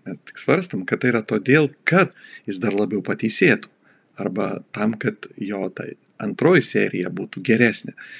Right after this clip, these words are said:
Ir aišku, m-, pirmoji serija tai atrodo absurdiška. Kodėl? Kodėl kenčia toks kaip Jobas? Bet antroj serijoj mes, mes galėsim pasakyt, ačiū Dievui, kad jis kentėjo, nes tai susiję su,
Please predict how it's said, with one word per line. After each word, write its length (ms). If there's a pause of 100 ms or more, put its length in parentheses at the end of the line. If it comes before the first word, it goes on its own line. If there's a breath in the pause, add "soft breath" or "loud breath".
(160 loud breath)
Ir 160
aišku, 400
m-, 500 (140)
pirmoji 420
serija 320
tai 140
atrodo 320
absurdiška. 640
Kodėl? 420
Kodėl 460 (140)
kenčia 440 (200 soft breath)
toks 280
kaip 160
Jobas? 480 (520 loud breath)
Bet 360
antroj 380
serijoj 640
mes, 300 (100)
mes 320
galėsim 380
pasakyt, 520
ačiū 360
Dievui, 320
kad 180
jis 140
kentėjo, 500 (520 loud breath)
nes 500
tai 260
susiję 560
su, 300